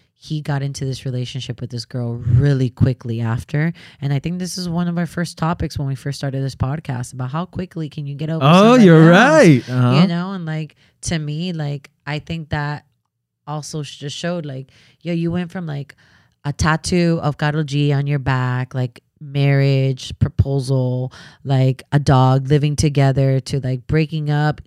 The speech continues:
Speaker 1: to coming up to her concerts, and then now being with this girl like this and in love with this girl like this. Like, to any other fans, especially of them as a couple or individually, you kind of like,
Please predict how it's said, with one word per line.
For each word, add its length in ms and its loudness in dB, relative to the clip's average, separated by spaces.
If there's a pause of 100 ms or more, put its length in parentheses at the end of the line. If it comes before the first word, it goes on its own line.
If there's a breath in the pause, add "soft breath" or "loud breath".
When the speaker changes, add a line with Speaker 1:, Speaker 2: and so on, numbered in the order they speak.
Speaker 1:
to 120 -6
coming 380 -2
up 160 -4
to 160 -2
her 120 0
concerts, 520 -4
and 120 -4
then 120 -2
now 160 -2
being 200 -4
with 120 -6
this 160 -4
girl 200 -2
like 260 -6
this 260 0
and 120 -4
in 140 0
love 160 2
with 140 0
this 120 -2
girl 200 -2
like 220 -4
this. 340 0 (420 soft breath)
Like, 420 -8 (280)
to 200 -10
any 260 -6
other 220 -10
fans, 460 -6
especially 640 -6
of 260 -6
them 200 -10
as 160 -14
a 60 -18
couple 400 -10
or 240 -2
individually, 680 -2
you 160 0
kind 300 -2
of 80 -8
like, 300 -4